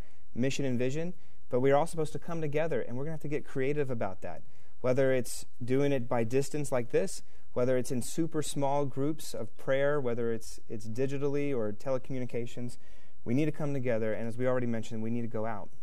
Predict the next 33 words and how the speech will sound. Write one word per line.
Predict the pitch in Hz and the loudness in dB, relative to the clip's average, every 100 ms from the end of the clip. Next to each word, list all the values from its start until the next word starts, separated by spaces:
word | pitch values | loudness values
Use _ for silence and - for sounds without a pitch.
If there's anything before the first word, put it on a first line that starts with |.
| - | -2
and | 117 | -2
we | |
need | 120 | 0
to | 117 | 0
figure | - 120 117 | 0 0 0
that | 107 | 0
out. | 107 98 - - - - | 0 0 -2 -2 -2 -2
History | - 156 - 160 | 0 0 2 2
has | 147 | 2
shown | - 151 139 131 | 0 2 2 2
that | 113 - | 0 0
Christians | 156 147 - 135 120 - | 0 0 0 0 0 0
in | 127 117 | 0 2
modes | 120 139 135 | 2 0 0
of | 123 | 0
crisis | - 127 143 - 123 | -2 -2 0 0 0
like | 117 104 | 0 0
this, | - 98 - - - - - | 0 0 0 -2 -2 -2 0
we | 117 | 2
don't | 143 175 | 2 2
go, | 156 165 143 147 | 4 2 2 2
we | 147 | 2
don't | 180 | 2
go | 175 | 2
further | 165 175 160 151 | 0 2 2 2
out, | 156 135 | 2 0
we | 131 | 0
go | 143 | 0
further | - 151 147 135 | 0 0 2 0
in | 131 139 | 0 0
with | 120 | 0
each | 110 98 | 0 -2
other. | 95 85 | -2 -2